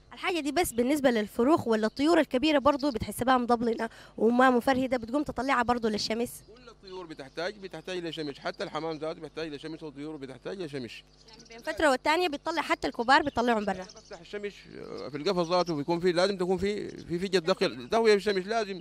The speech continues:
Speaker 2: لازم. أي.
Speaker 1: كده ال-، العصافير الفروخ الصغيرة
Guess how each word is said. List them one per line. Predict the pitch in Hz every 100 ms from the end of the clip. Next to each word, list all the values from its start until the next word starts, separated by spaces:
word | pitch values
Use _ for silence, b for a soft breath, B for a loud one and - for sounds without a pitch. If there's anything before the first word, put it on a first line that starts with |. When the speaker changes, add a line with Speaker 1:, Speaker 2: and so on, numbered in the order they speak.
| -
Speaker 2:
لازم. | 175 208 190 175 190 - _ _ _ _ _ _ - _ _ -
أي. | 107 110 123 _ _ _ _ _ _ -
Speaker 1:
كده | 294 427 - 226
ال-، | 240
العصافير | 233 233 - 247 370
الفروخ | 311 - - -
الصغيرة | - 233